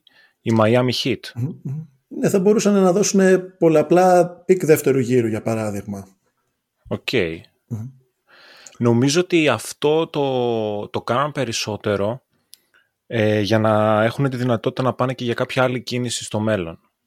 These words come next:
Speaker 2: Ναι.
Speaker 1: Ε, να κρατήσουν δηλαδή αυτό το, το αντάλλαγμα.
Speaker 2: Ναι.
Speaker 1: Για τους Heat πώς το βλέπεις;
Speaker 2: Ναι. Ε, μου άρεσε αρκετά η προοπτική, έτσι, του Ροζίερ στην επίθεση,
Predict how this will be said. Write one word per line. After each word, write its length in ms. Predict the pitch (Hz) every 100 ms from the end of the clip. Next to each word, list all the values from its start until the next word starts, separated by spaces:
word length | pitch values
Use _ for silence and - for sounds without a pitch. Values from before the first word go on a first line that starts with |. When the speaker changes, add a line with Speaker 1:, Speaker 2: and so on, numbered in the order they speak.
| _
Speaker 2:
Ναι. 300 | 127 123 117 120 _ _ _ _
Speaker 1:
Ε, 840 | 110 101 98 98 95 92 95 101
να 140 | 107
κρατήσουν 420 | 98 101 - 110 107
δηλαδή 220 | 101 98
αυτό 220 | 98 95
το, 580 | 95 95 90 90 90 98
το 120 | 98
αντάλλαγμα. 680 | 92 92 90 87 82 90 135 _
Speaker 2:
Ναι. 140 | - 110 107 98 - _
Speaker 1:
Για 140 | 127
τους 140 | 127 -
Heat 120 | 175
πώς 100 | 185
το 80 | 165
βλέπεις; 440 | 117 98 101 - - - - _ _
Speaker 2:
Ναι. 220 | 151 175 123 _ _
Ε, 440 | 170 156 156 151 151 - _
μου 200 | 170 165
άρεσε 240 | 185 196
αρκετά 500 | 196 160 165 143 147
η 60 | 185
προοπτική, 520 | - 135 135 123 - 139
έτσι, 440 | 131 127 - 127
του 480 | 123 123 120 120 113 -
Ροζίερ 560 | 131 117 120 123 127 160 - _
στην 240 | _ - 135
επίθεση, 680 | 127 139 131 113 - 110